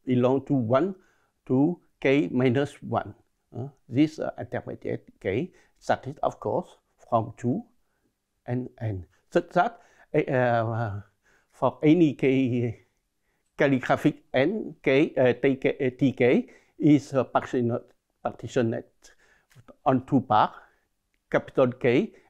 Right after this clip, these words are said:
and calligraphic, uh, T K minus one, like that.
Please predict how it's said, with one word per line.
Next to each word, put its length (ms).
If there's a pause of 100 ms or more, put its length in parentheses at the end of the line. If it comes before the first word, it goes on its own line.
and 240 (720)
calligraphic, 720
uh, 200 (440)
T 320 (240)
K 420
minus 480
one, 220 (120)
like 300
that. 200